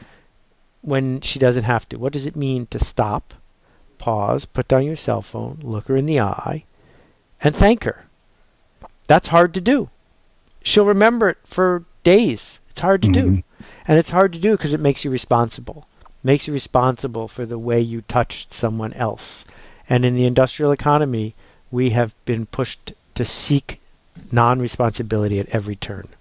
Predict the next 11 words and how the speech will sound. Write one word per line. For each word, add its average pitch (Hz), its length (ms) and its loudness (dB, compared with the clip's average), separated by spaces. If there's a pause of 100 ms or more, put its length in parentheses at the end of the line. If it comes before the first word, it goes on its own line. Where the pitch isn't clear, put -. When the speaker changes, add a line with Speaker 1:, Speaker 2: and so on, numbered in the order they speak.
(2250)
Speaker 2:
Wow. 101 360 2 (640)
Um, 101 400 -2 (960)
well, - 240 6 (440)
you 196 160 6
know, 180 80 4 (220)
interestingly 180 500 6
enough, 110 480 2
uh, 113 380 4 (460)
<clears throat> - 400 -18
it, 196 220 -2
uh, - 60 4